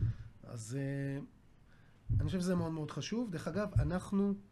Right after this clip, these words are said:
מקליטים כל שיחה עם לקוח, זו שיחה עם בעל רישיון, ואנחנו מקליטים את כל השיחות, זה זום, זה לא הקלטה בטלפון, כי אנחנו רוצים שהלקוח יראה אותנו, ואנחנו נראה אותו בהקלטה. הלקוח יכול לקבל את ההקלטה.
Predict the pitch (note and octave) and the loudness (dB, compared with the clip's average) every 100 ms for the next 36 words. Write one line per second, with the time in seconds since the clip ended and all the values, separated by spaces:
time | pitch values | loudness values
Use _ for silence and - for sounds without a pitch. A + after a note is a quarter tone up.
0 | - - - - C#3+ - D#3+ D#3 A#3+ A#3+ | -20 -20 -18 -6 -4 -2 -2 0 2 0
1 | - G3+ G3+ F#3+ - E3+ D#3+ C#3+ - F3+ | 2 2 2 -2 0 0 2 0 -2 -4
2 | G#3+ - - - - A#2 C#3+ - F3+ D3 | -4 -6 -16 -18 -14 -10 -4 0 0 0
3 | D3 D3+ C3 - C#3 G#3 D#3+ D#3 D#3 - | -2 -2 -4 -6 -4 -4 -4 -4 -6 -6
4 | C3+ - B3 A#3+ G#3+ G#3 G3+ F3+ D#3 C#3+ | -8 -2 -2 -2 -4 -6 -6 -6 -6 -4
5 | B2+ D#3 D#3 A3 - - - - - - | -4 -2 -2 -2 -6 -20 -20 -20 -20 -10
6 | C3 E3+ F3+ F3+ D#3+ E3 D3 D3 D3 D3 | -2 0 0 -2 -2 -2 -2 -2 -2 -2
7 | E3+ G3+ G3 C#3+ D#3 D3+ E3+ F#3+ F#3+ - | -2 -4 -2 -4 -4 -4 4 4 4 0
8 | - - - - - - D3 C#3+ C#3+ F3+ | -20 -20 -20 -20 -20 -10 -4 -2 -2 0
9 | F3+ D#3 D3+ D#3 F3+ E3+ F3 F3 F#3+ G3+ | 0 -2 -4 0 2 2 2 2 4 4
10 | F3+ C#3+ D#3 F3 D#3+ E3+ D#3+ D#3+ E3+ D3+ | 2 -2 -2 -2 0 0 -2 -2 -2 -2
11 | C#3 D3 C3+ D3 E3+ C3+ B2+ E3 E3+ F3+ | -4 -4 -2 -4 -4 -6 -4 -2 -2 -2
12 | E3 C#3 A#2+ D3+ F3 G3 F#3+ G3+ G3 | -2 -2 -4 -6 -6 -6 -4 -4 -4